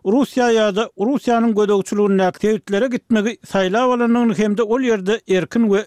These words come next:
meýletin ýaşaýanlygyny aýtdy. A B Ş-nyň B M G-daky elçisi Linda Thomas Greenfield ýedinji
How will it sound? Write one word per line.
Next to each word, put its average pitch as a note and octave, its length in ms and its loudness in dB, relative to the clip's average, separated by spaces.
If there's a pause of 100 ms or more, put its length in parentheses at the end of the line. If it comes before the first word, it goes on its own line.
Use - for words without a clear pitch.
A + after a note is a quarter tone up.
meýletin F3+ 640 0 (100)
ýaşaýanlygyny F3 760 0
aýtdy. - 280 -8 (220)
A F#3+ 160 0
B G#3 80 0
Ş-nyň C4+ 340 0
B B3+ 80 0
M A3+ 120 0
G-daky G3 500 0
elçisi G3+ 460 -2
Linda F#3+ 300 0
Thomas F#3+ 400 0
Greenfield A#3 560 0 (140)
ýedinji G3 340 0